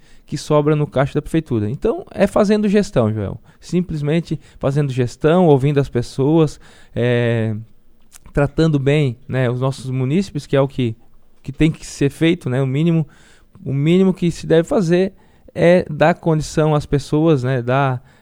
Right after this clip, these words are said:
é, reverter, né, o imposto deles em serviços, em, em saúde, educação, né, que é, que é o básico, né, que é isso que, que os candidatos, os próximos prefeito e vice têm que fazer, Joel.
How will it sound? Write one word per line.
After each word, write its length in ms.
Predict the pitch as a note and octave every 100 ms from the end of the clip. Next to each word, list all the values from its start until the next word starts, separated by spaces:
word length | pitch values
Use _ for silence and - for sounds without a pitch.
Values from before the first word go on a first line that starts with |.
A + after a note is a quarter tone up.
| -
é, 220 | A2+ A#2
reverter, 560 | E3 G#3 G#3+ - G#3 F3+
né, 180 | E3
o 160 | D#3 D#3+
imposto 420 | D#3+ D#3 E3 -
deles 380 | E3 D#3+ D#3+ D#3
em 80 | D3
serviços, 760 | - C3+ B2 C#3 D#3 - B2+ A#2
em, 180 | A2+ A2 - _ -
em 460 | A#2+ A#2 A2+ A2
saúde, 640 | A2 - B2 C#3 D3+ C#3+ B2+
educação, 680 | B2 B2+ C3 - D3+ D3+ D#3+ - _ -
né, 140 | C3
que 220 | C#3 D3+
é, 240 | D3 D#3 D3+ _ -
que 80 | D3
é 40 |
o 60 | D3+
básico, 580 | C3+ D3 C#3 A#2 - A#2+
né, 140 | B2+
que 100 | -
é 40 |
isso 200 | B2 -
que, 220 | - C#3 C#3 - - -
que 100 | C3+
os 120 | C3
candidatos, 760 | - C#3 C3+ B2+ C#3 C#3+ B2+ B2+
os 220 | A#2+ -
próximos 640 | - B2+ C#3 B2+ B2 - - - _ -
prefeito 560 | B2+ A#2+ C#3 C#3+ C#3 C3
e 40 |
vice 320 | B2 C3+ -
têm 160 | - C3+
que 80 | -
fazer, 360 | C#3 A2+ G#2+
Joel. 240 | G#2+ G2+